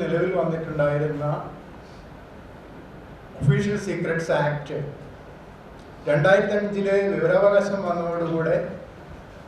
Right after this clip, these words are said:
ഒന്നുമല്ലാതെ, അതിന് യാതൊരുവിധ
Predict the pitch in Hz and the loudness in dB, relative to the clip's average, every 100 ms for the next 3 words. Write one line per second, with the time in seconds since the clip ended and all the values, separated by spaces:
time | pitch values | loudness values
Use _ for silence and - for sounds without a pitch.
0 | 135 151 165 151 143 147 131 - - - | -8 -2 0 0 2 2 0 -4 -8 -12
1 | - - - - - 170 170 160 160 165 | -14 -14 -18 -8 -2 0 4 6 6 4
2 | 170 165 | 2 4